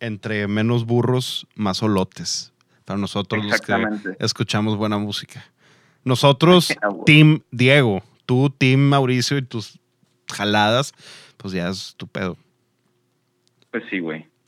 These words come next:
Speaker 1: Oye, pues entonces, digo, creo que lo que nos llevamos de acá es un poquito de wine politics, wine journalism,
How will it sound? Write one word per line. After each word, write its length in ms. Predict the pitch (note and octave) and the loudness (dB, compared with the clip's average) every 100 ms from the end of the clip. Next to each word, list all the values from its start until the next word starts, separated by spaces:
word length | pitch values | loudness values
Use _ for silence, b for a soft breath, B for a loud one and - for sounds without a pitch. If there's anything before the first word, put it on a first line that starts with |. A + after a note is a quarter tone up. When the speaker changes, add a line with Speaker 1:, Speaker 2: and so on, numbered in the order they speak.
| _ | _
Speaker 1:
Oye, 260 | A#2 B2+ B2+ | -4 -2 -2
pues 180 | B2 B2+ | -4 -8
entonces, 680 | A2+ C#3 C3+ E3+ D3 - | -4 -2 0 0 -2 -4
digo, 220 | C#3+ C#3+ B2+ | 0 2 2
creo 180 | C#3 B2 | 0 2
que 260 | E3 E3 | 2 4
lo 120 | D#3 C3 | 2 0
que 80 | |
nos 120 | C3 A#2 | 0 2
llevamos 320 | A2+ B2 D3 | 2 2 0
de 60 | C#3 | -2
acá 240 | - B2 | 0 0
es 120 | C3 D3+ | 0 -2
un 100 | C#3 | -4
poquito 400 | C3 C3 C#3+ C#3+ | -4 -4 -2 0
de 240 | C3 A#2+ | 0 0
wine 320 | G2+ A2 B2 A#2+ | 0 2 2 0
politics, 960 | B2+ C3 B2+ C3+ B2 - - - - - | 0 0 -2 -4 -6 -4 -4 -4 -12 -6
wine 260 | A2 A#2 A#2 | 0 0 0
journalism, 840 | A#2 A#2+ C3 C3 A#2 C3 A#2+ B2 | 0 0 -2 -2 -4 -4 -4 -4